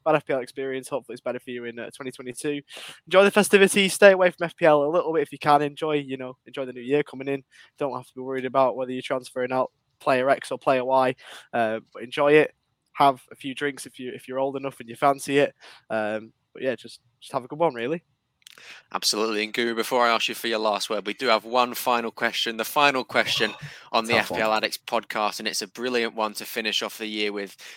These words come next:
Speaker 2: as well. So hold your horses, everyone, before you leave. He says, "Who would be your five defender picks if you wild card before game week twenty-one, max two above six million?" So, Guru, the last question on the F P L Addicts podcast for twenty twenty-one,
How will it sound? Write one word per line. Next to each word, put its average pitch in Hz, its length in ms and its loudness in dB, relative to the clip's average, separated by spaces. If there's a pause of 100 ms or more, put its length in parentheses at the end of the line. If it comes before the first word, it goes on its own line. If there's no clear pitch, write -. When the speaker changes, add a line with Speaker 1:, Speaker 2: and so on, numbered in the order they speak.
(100)
Speaker 2:
as 98 160 -8
well. 104 200 -2
So - 160 -4
hold 123 320 -4
your 117 100 -8
horses, 110 300 -6
everyone, 107 260 -6
before 113 320 -6
you 110 140 -4
leave. 104 340 -8 (280)
He 101 80 -16
says, 104 300 -6 (120)
"Who 131 140 -6
would 131 140 -10
be 131 120 -6
your 120 200 -4
five 123 320 -2
defender 113 360 -6
picks - 360 -8
if - 180 -14
you 107 80 -14
wild 104 340 -2
card 101 280 -6
before 107 440 -8
game 107 240 -6
week 101 120 -12
twenty-one, 98 600 -8 (320)
max - 280 -8
two 104 360 -8
above 101 320 -8
six - 260 -8
million?" 101 320 -8
So, 104 260 -8
Guru, 123 360 -6 (320)
the - 80 -12
last 139 320 0
question 113 360 -2
on 110 120 -8
the 110 100 -8
F 120 140 -10
P 113 80 -8
L 104 80 -4
Addicts 98 180 -10
podcast 101 440 -10
for 101 80 -16
twenty 110 280 -10
twenty-one, 98 580 -8